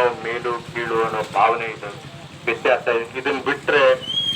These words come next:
ನಮ್ಮ ಜಾತಿಗಳು ಎಲ್ಲ ಚೆನ್ನಾಗಿರ್ತವೆ. ಎಲ್ಲ ಜಾತಿಗಳು ಚೆನ್ನಾಗಿದ್ರೆ ಧರ್ಮ ಚೆನ್ನಾಗಿರುತ್ತೆ, ಧರ್ಮ ಚೆನ್ನಾಗಿದ್ರೆ ಈ ದೇಶ ಚೆನ್ನಾಗಿರುತ್ತೆ,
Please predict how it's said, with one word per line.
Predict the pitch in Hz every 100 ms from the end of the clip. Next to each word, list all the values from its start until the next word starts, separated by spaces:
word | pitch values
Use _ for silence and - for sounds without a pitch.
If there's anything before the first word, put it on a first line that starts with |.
| - -
ನಮ್ಮ | 117 120
ಜಾತಿಗಳು | 120 120 123 135 127 123 120 117
ಎಲ್ಲ | 113 123
ಚೆನ್ನಾಗಿರ್ತವೆ. | - 117 123 123 120 123 113
ಎಲ್ಲ | 110 107 147 156
ಜಾತಿಗಳು | 147 139 147 139 139
ಚೆನ್ನಾಗಿದ್ರೆ | 135 139 135 131 - 165 -
ಧರ್ಮ | 120 135 143
ಚೆನ್ನಾಗಿರುತ್ತೆ, | - 131 123 117 107 - 113 110
ಧರ್ಮ | 110 123 135
ಚೆನ್ನಾಗಿದ್ರೆ | 135 123 123 120 120 123
ಈ | 113 -
ದೇಶ | 120 123
ಚೆನ್ನಾಗಿರುತ್ತೆ, | 139 - 117 113 107 -